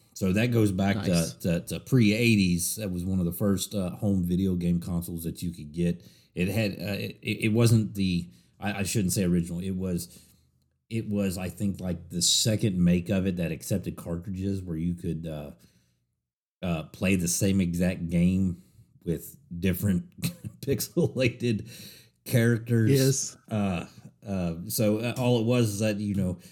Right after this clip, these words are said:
Speaker 1: it was Pong. So you, it was table tennis, you know, you moved a joystick up and
Speaker 2: Yeah.
Speaker 1: down. Uh, and then they had a Star Wars game, uh, that, that you could put in there, and it was the same exact thing. It's just asteroids came at you, you know,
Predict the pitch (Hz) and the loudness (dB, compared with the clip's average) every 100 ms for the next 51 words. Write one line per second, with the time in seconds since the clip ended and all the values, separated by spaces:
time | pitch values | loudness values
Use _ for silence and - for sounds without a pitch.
0 | - _ 104 110 98 87 - 131 101 101 | -20 _ 0 2 2 0 0 4 4 2
1 | 104 95 98 110 101 95 87 - 107 107 | 2 2 2 2 -2 -2 -4 -6 -10 -2
2 | 135 120 107 - 107 101 95 - - 101 | 0 2 0 0 0 2 0 -4 -6 -4
3 | 95 90 92 92 85 82 101 95 - 92 | 0 2 2 2 0 -2 -2 -2 -2 -4
4 | - 98 90 90 90 92 92 87 - _ | -4 -4 0 0 2 0 -2 -4 -8 _
5 | _ _ _ _ 92 92 92 98 101 98 | _ _ _ _ -4 -2 0 2 4 4
6 | 92 104 85 - 117 123 107 95 92 85 | 2 0 0 0 2 2 2 2 0 0
7 | 98 90 87 87 85 80 76 - _ _ | 0 2 2 0 -4 -6 -8 -16 _ _
8 | - 92 87 90 87 - 90 87 110 92 | -4 -2 -2 -2 -4 -2 -4 -2 0 2
9 | 87 90 90 98 90 87 90 90 82 80 | 2 2 0 -2 0 0 0 0 -2 0
10 | - 113 104 92 95 87 - 127 104 95 | 2 4 4 2 0 -2 0 2 4 2
11 | 95 - - _ 95 90 104 - 117 117 | -2 -8 -20 _ -6 0 0 0 0 0
12 | - 107 98 90 87 - 101 92 85 92 | 0 2 4 2 0 0 0 0 0 -2
13 | 101 - 101 92 87 | -2 -4 0 2 2